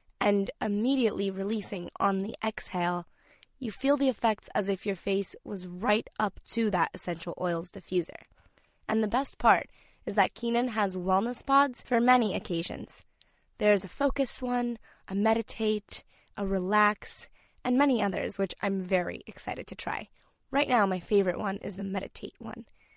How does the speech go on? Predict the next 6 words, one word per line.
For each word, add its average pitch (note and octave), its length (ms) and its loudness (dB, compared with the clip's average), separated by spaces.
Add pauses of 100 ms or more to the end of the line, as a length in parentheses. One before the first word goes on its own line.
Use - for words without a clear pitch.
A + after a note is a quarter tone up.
(200)
It's - 140 -14
got G#3+ 240 0
this G3 420 -2 (380)
beautiful, C4 720 0 (100)
very B3 340 -2 (140)
light G#3 680 -2